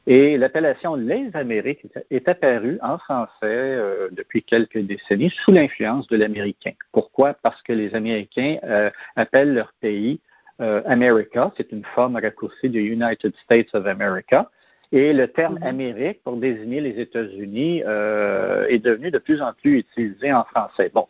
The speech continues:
Speaker 1: ça date pas d'aujourd'hui. Euh, on peut penser à Tocqueville de la démocratie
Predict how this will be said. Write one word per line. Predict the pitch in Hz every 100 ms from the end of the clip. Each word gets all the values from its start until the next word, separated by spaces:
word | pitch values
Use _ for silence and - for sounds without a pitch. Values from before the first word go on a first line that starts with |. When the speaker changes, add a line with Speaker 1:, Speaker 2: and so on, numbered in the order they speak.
| -
Speaker 1:
ça | 113
date | 117 -
pas | 165
d'aujourd'hui. | 156 123 120 98 107 180 233
Euh, | 143
on | 104
peut | 98 107
penser | - 113 -
à |
Tocqueville | 113 - 110 104 110 147 160
de | 107
la | 101
démocratie | 101 113 113 - 107 - - 127